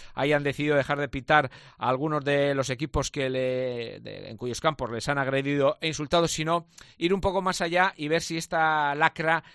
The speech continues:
no se puede eliminar de una vez por todas de nuestro fútbol y sobre todo el fútbol de, de base.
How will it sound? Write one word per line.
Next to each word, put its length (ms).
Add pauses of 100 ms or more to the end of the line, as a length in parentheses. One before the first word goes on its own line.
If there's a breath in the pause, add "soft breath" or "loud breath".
(120)
no 260
se 160
puede 260
eliminar 340
de 100
una 100
vez 100
por 180
todas 220
de 100
nuestro 260
fútbol 380 (240 loud breath)
y 120
sobre 220
todo 180
el 60
fútbol 280
de, 280
de 120
base. 340